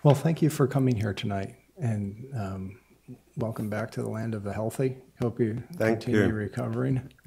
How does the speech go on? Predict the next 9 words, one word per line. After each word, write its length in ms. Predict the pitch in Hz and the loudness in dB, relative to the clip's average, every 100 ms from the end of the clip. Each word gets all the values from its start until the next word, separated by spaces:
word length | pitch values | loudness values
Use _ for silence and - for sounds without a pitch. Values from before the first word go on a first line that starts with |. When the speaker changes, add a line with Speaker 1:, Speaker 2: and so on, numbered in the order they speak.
| - _ - - _ _ - | -20 _ -20 -20 _ _ 0
Speaker 2:
Yeah, 500 | 139 139 139 123 101 | 6 12 12 12 10
basically, 1200 | 131 120 127 127 127 110 - 113 113 110 107 101 _ _ _ - | 6 6 8 6 2 -2 0 4 6 6 4 -2 _ _ _ -8
um, 460 | 110 101 98 98 95 - _ _ _ _ _ _ _ _ _ _ _ _ - _ _ - | 0 2 2 0 -4 -10 _ _ _ _ _ _ _ _ _ _ _ _ -20 _ _ -8
as 200 | 110 98 | -4 -2
a 80 | 104 | 0
week 340 | 92 113 113 110 | 2 2 2 0
ago, 380 | 87 98 95 | 2 2 2
those 320 | 90 95 85 - | 0 -2 -2 -6
first 420 | - 95 - | -4 -4 -6